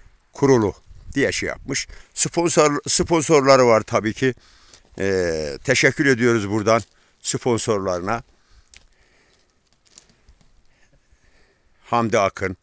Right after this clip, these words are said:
Arzuhan Doğan Yalçın'da, efendim, proje sponsorları Tabanlıoğlu Mimarlık, Anel Elektrik, Vitra, hamilerimiz demiş, Ahmet Eren, Profesör Doktor Ahmet Sağlamer,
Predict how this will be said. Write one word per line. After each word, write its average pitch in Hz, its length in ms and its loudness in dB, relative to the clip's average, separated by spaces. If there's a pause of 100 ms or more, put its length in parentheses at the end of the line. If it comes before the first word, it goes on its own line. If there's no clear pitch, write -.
(380)
Arzuhan 123 520 2
Doğan 113 220 4
Yalçın'da, 98 680 -2 (840)
efendim, 95 560 -6 (300)
proje 123 340 2
sponsorları 110 920 0 (760)
Tabanlıoğlu 113 640 2
Mimarlık, 101 720 -4 (360)
Anel 113 260 2
Elektrik, 98 680 -4
Vitra, 110 400 -2 (880)
hamilerimiz 113 1200 0
demiş, 101 480 -8 (300)
Ahmet 110 500 -2
Eren, 110 280 -2 (400)
Profesör 123 440 -2
Doktor 113 280 -2
Ahmet 110 360 0
Sağlamer, 113 720 0